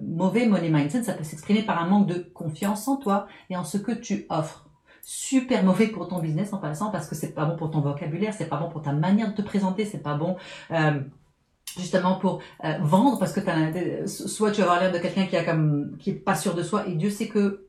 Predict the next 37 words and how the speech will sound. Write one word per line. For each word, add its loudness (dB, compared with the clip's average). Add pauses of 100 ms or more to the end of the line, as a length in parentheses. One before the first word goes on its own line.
(240)
l'énergie, 0 (260)
on 0
la 4
sent. 0 (340)
Ok, -6 (340)
j'ai, -2
j'ai -2
vu 4
une 6
étude 2
il 0
y 4
a 2
pas 2
longtemps 2
de 4
ce -2
scientifique -4
japonais -2
et -2
je 0
vais -2
te -14
trouver -4
le -2
nom -2
parce -8
que -6
j'aime -2
toujours -4
ramener 0
des 0
preuves -4
de -2
ce -6
que -6
j'avance, 0